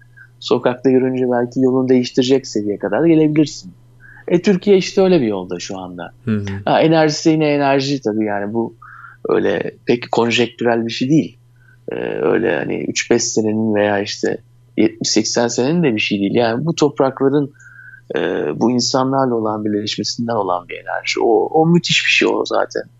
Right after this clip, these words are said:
Speaker 1: E, azalır, çoğalır ama devam eder. Ama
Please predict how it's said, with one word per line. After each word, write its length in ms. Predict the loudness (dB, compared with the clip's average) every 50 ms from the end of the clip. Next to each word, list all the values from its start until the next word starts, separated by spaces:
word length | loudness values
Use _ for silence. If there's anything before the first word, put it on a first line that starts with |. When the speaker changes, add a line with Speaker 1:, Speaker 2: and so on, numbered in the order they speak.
| _ _ _ -20 -20 -20 -20 -20 _ -14 -8 -6
Speaker 1:
E, 40 | -4
azalır, 480 | -4 -2 -2 0 0 0 -2 -2 -4
çoğalır 380 | -4 -4 -6 -4 -4 -2 -2 -2
ama 220 | -2 -2 -2 -2
devam 340 | -2 0 0 0 0 -2 -2
eder. 180 | -2 -2 -2 -4 -4 -4 -2 0
Ama 340 | 2 2 2 0 0 -4